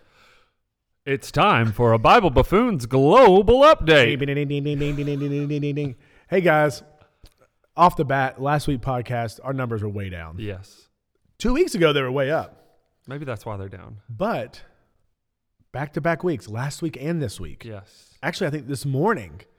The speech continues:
Speaker 2: we got two new countries.
Speaker 1: Yes.
Speaker 2: I've never been to these countries.
Speaker 1: Well, me either.
Speaker 2: I've been to some Europe countries. I've been to four, five, six Europe countries.
Speaker 1: I've never been to Europe countries.
Speaker 2: But we have Denmark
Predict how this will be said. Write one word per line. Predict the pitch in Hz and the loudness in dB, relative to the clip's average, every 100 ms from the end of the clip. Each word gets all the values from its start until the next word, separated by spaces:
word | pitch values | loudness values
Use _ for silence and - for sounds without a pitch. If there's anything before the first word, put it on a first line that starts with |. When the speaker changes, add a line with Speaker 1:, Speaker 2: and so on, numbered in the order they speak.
| _ _ _ _ _ - | _ _ _ _ _ -16
Speaker 2:
we | 131 | -8
got | 147 - _ | -8 -10 _
two | - 156 180 | 6 8 6
new | 160 156 | 2 0
countries. | - 135 110 95 - | -2 -6 -6 -14 -10
Speaker 1:
Yes. | 110 104 98 - - - _ _ _ _ _ _ | -8 -8 -10 -20 -20 -20 _ _ _ _ _ _
Speaker 2:
I've | - 135 | -8 -4
never | 151 | -4
been | 143 196 | -2 -4
to | 254 | -2
these | 135 | -6
countries. | - 90 71 - | -8 -14 -16 -14
Speaker 1:
Well, | 113 | -10
me | 101 104 104 | -10 -10 -10
either. | 165 101 98 _ _ _ _ _ _ _ _ - | -12 -16 -20 _ _ _ _ _ _ _ _ -2
Speaker 2:
I've | 196 | 0
been | 247 330 | 0 0
to | 220 139 127 _ _ _ | 0 -2 -10 _ _ _
some | - 156 | -6 -2
Europe | 175 160 98 | 0 0 -2
countries. | 110 95 107 123 | -10 -10 -10 -8
I've | 170 | -6
been | 208 | -6
to | 165 131 | -6 -8
four, | 101 _ 147 | -14 _ -6
five, | 123 131 120 | -4 -6 -8
six | - 110 | -10 -14
Europe | 123 110 | -12 -12
countries. | - 95 90 90 | -12 -16 -16 -14
Speaker 1:
I've | 113 | -8
never | 113 107 | -4 0
been | 98 98 | 2 2
to | 98 | 0
Europe | 101 104 101 - | -2 -4 -6 -10
countries. | 101 - 113 107 - | -12 -10 -12 -12 -2
Speaker 2:
But | 151 135 120 127 | 0 0 -4 -4
we | 147 | -2
have | 151 120 107 104 _ _ - | -2 -4 -10 -16 _ _ -2
Denmark | 156 196 175 120 151 - | 2 2 0 -2 -8 -14